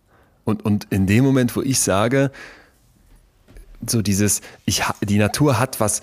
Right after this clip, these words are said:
ja, ich sag jetzt mal Heiliges, was Sakristales, dann ist das doch ein unglaublich, ein unglaublicher Gedanke, der, der total zu diesem ökologischen Verständnis von heute passt, was ja zum Glück immer mehr aufkommt.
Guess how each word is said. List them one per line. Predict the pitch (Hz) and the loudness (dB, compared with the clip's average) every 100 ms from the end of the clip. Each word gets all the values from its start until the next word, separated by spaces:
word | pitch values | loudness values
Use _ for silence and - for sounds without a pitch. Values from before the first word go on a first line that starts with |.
| - - | -12 -8
ja, | 101 | -6
ich | - | -4
sag | 107 | -2
jetzt | 110 - | -4 -2
mal | 95 87 - | -2 0 0
Heiliges, | 135 113 82 104 175 - - - - | 0 0 0 -2 0 -2 -4 -8 -8
was | 95 - | -4 -4
Sakristales, | 104 - 104 107 - - 110 117 104 160 - - - - - - _ - | -4 -6 -4 -4 -4 -4 -2 0 0 0 -4 -6 -18 -20 -20 -20 _ -4
dann | 110 | -2
ist | 127 | 0
das | 135 | 0
doch | - 117 | 0 -2
ein | 113 | -2
unglaublich, | 151 170 147 131 131 123 - - - - - - - - _ _ _ - | 0 0 0 0 0 -2 -2 -8 -14 -20 -20 -20 -20 -20 _ _ _ -6
ein | 123 98 107 | -6 -4 -2
unglaublicher | 165 147 131 127 | 0 2 0 0
Gedanke, | 117 143 151 | 0 0 -2
der, | 127 - - - | -4 -6 -14 -4
der | 107 | -2
total | 120 120 147 | -2 0 -2
zu | - | -2
diesem | 113 120 | -2 0
ökologischen | 120 - 117 151 143 127 | 0 2 2 2 0 0
Verständnis | 123 135 127 - | 0 0 0 0
von | 113 | 2
heute | 202 170 | 2 0
passt, | 107 95 - | -2 -2 0
was | 90 | 0
ja | 92 | 0
zum | - 107 | 0 2
Glück | 90 110 | 2 2
immer | 101 | 2
mehr | 95 85 | 2 0
aufkommt. | 92 - 85 85 - | -2 -4 -6 -6 -8